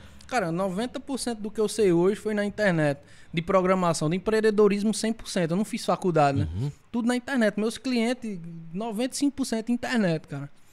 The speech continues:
Speaker 2: Existe algum, algum dilema na, na sua profissão com essa relação de quem fez faculdade e quem não fez?
Speaker 1: Não,
Speaker 2: Não
Speaker 1: eu
Speaker 2: existe,
Speaker 1: não,
Speaker 2: não?
Speaker 1: tem uma galera que tem um certo preconceito.
Speaker 2: Uhum.
Speaker 1: Eu não tenho, não. Eu só não fiz, né?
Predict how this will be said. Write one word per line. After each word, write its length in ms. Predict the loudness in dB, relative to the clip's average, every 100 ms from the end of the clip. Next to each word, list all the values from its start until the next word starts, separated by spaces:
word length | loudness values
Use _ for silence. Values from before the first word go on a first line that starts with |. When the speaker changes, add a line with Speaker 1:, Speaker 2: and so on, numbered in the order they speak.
| -20 -4
Speaker 2:
Existe 300 | -2 0 2
algum, 320 | 2 2 2
algum 240 | 4 4 8
dilema 420 | 8 8 8 6
na, 280 | 6 4 4
na 120 | 2
sua 140 | 2
profissão 560 | 4 2 2 -2 -4 -4 -12 -20 -20 -20 -20 -18 -2
com 180 | 2 2
essa 160 | 6
relação 640 | 6 8 6 4 2 2 6
de 260 | 8 8 6
quem 140 | 4
fez 180 | 4 0
faculdade 380 | 0 2 2 2
e 40 |
quem 120 | 0
não 80 | -2
fez? 340 | 0 0 0 -2
Speaker 1:
Não, 80 |
Speaker 2:
Não 300 | 0 2 6
Speaker 1:
eu 100 | 6
Speaker 2:
existe, 120 | 6 4 4
Speaker 1:
não, 180 | 2
Speaker 2:
não? 180 | 0 -6 -12 -12
Speaker 1:
tem 140 | -6 -6
uma 120 | -2
galera 320 | -2 2 2 2
que 120 | -4
tem 140 | -6
um 40 | -4
certo 200 | -4 -4
preconceito. 640 | -6 -6 -6 2 2 4
Speaker 2:
Uhum. 60 | 0
Speaker 1:
Eu 40 |
não 60 | -4
tenho, 200 | -6 0
não. 80 | 0
Eu 80 |
só 160 | 0 -4
não 120 | -6
fiz, 300 | -4 -2 0
né? 160 | -2